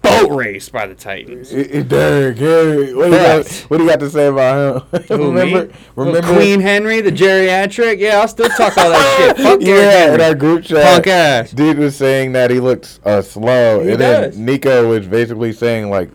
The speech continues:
Speaker 2: "Oh, so this dude that just ran for two thousand yards is all of a sudden now."
Speaker 1: No, that was Joe. That was our
Speaker 2: Oh,
Speaker 1: buddy Joe.
Speaker 2: oh,
Speaker 1: Yeah.
Speaker 2: oh.
Speaker 1: That was our buddy Joe.
Speaker 2: <laughs>
Speaker 1: Who, we should get him on the podcast 'cause he loves Derrick Henry.
Speaker 2: Hey,
Speaker 1: He would be
Speaker 2: man.
Speaker 1: over here defending Derrick Henry to the death. I would
Speaker 2: Come
Speaker 1: not because
Speaker 2: on.
Speaker 1: Derrick Henry's a bitch.
Speaker 2: Join us.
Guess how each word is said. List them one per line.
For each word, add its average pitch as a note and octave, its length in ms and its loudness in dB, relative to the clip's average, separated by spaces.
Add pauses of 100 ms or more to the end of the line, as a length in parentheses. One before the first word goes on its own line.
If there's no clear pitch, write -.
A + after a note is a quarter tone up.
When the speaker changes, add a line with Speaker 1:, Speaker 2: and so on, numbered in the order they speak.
Speaker 2:
"Oh, G#2 220 -2
so G2 200 -8
this G2+ 180 -6
dude G#2+ 300 -6
that G2 140 -6
just F#2 200 -8
ran F#2+ 260 -6
for F2 120 -12
two F#2+ 160 -14
thousand F2+ 360 -6
yards F2+ 320 -4
is D#2+ 100 -10
all F2+ 220 -4
of E2+ 60 -10
a F2 60 -14
sudden E2+ 360 -8
now." F2+ 120 -6
Speaker 1:
No, D3+ 220 2
that C#3+ 100 2
was C3+ 160 0
Joe. A#2 380 0
That B2 140 0
was A#2+ 100 0
our A#2+ 120 2
Speaker 2:
Oh, A2 40 4
Speaker 1:
buddy A2 180 2
Joe. G#2+ 260 -2
Speaker 2:
oh, A#2 80 -2
Speaker 1:
Yeah. A2+ 360 2 (140)
Speaker 2:
oh. - 80 -6
Speaker 1:
That E3+ 160 2
was E3+ 100 2
our F3+ 280 4
buddy E3 380 4
Joe. D3+ 180 4
Speaker 2:
<laughs> E3 120 2
Speaker 1:
Who, D3 80 0
we F#3 120 0
should G3+ 160 -2
get D3 140 0
him D#3 140 2
on B2+ 100 -2
the A2 80 -6
podcast A2+ 460 -4
'cause G#2+ 100 -12
he D3+ 80 -10
loves B2 280 -4
Derrick F#2+ 260 -10
Henry. F2+ 320 -16 (160)
Speaker 2:
Hey, G2+ 200 -2
Speaker 1:
He F#3 60 4
would G#3 120 0
be F3+ 60 4
Speaker 2:
man. D#3+ 100 4
Speaker 1:
over C#3+ 180 2
here D3 140 2
defending C#3 340 -2
Derrick C3 240 0
Henry C3 260 -2
to C#3 160 -4
the B2 100 -2
death. C3 300 -2 (200)
I C#3+ 160 0
would B2 120 0
Speaker 2:
Come C#3+ 100 2
Speaker 1:
not C#3 160 2
because C3+ 140 0
Speaker 2:
on. A#2+ 80 -2
Speaker 1:
Derrick C3 160 0
Henry's B2+ 220 -4
a - 20 -18
bitch. C#3 380 -4
Speaker 2:
Join C#3+ 380 -2
us. D3+ 480 -4